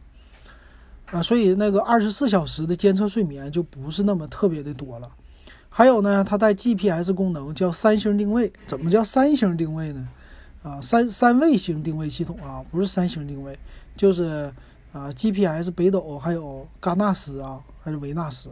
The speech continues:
什么，<laughs> 科纳斯啊，啊，反正一个是美国、欧洲、中国啊，就这三个，这些都支持啊。这个不是说就它这一家支持，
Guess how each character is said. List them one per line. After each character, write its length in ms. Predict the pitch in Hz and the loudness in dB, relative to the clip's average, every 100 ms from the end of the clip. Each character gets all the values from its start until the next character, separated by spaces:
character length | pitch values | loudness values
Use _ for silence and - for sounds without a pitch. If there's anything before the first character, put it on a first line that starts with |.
| 131 | -14
什 160 | - | -6
么， 260 | 123 - 185 - - - - | -6 2 2 0 -16 -20 -20
<laughs> 540 | - - 202 170 123 | -16 -14 -14 -14 -12
科 180 | - 175 | -4 -2
纳 180 | 180 180 | 0 0
斯 260 | - 135 | -2 -10
啊， 200 | 135 123 127 - | -10 -10 -14 -14
啊， 140 | 151 139 | -12 -6
反 160 | 165 | 0
正 140 | 190 214 | 2 2
一 120 | 202 | 2
个 120 | 220 | 0
是 260 | 214 196 190 - - - | 2 2 0 -12 -20 -8
美 200 | 180 190 | 2 4
国、 200 | 185 196 | 6 6
欧 260 | 226 247 240 | 4 2 2
洲、 340 | 214 208 196 - | 4 4 4 -2
中 220 | - 180 | -2 -2
国 160 | 151 135 | -2 -8
啊， 160 | 131 147 | -10 -6
就 140 | 165 | -2
这 120 | 175 | -2
三 380 | 165 - 160 151 | -2 -4 -4 -4
个， 180 | 147 127 - | -10 -12 -6
这 100 | 175 | -4
些 160 | 165 156 | -2 -4
都 140 | 160 | -6
支 180 | 151 147 | -6 -10
持 160 | - | -10
啊。 220 | 135 127 123 | -12 -12 -10
这 140 | - 202 | -2 0
个 120 | 170 | 0
不 180 | - 160 | -4 -4
是 140 | 202 | -2
说 240 | 180 165 165 | -2 -6 -2
就 160 | 208 | -2
它 140 | 190 180 | 0 0
这 80 | |
一 280 | 175 175 196 | 0 0 -2
家 220 | 170 151 | -2 -6
支 180 | 143 151 | -8 -8
持， 200 | 131 127 | -8 -12